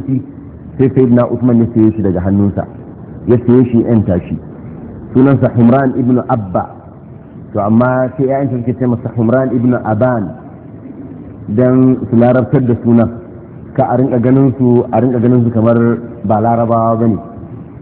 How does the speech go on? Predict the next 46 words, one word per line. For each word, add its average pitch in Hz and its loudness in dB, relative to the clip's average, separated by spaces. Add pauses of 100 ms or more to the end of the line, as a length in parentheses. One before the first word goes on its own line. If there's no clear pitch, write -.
Ko 135 4
yaya 120 2
aka 127 -4
ji 107 -2
Abba 117 -2
a 104 -6
cikin 127 -6
sunansu, 131 -2
an 117 0
san 135 2
wannan 131 2
ba 101 0
kalmar 123 2
larabci 107 0
ba 110 4
ce. 95 -4 (560)
Sai 120 4
suka 143 0
canza 143 4
sunan, 143 4
suka 135 0
mai 131 2
da 123 4
shi 127 2
Aban, 113 -2 (720)
dan 127 2
ya, 120 2
dan 123 0
ya 139 2
kama 131 0
da 123 -2
suna 127 0
irin 123 2
na 110 4
larabawa. 110 2 (920)
Eh, 104 -2
saboda 120 0 (260)
abin 113 0
nan, 127 2
zama 156 4
cikin 160 0
jama'a. 123 -2 (920)
Eh, 104 0
zama 135 2
cikin 143 2
jama'a. 110 2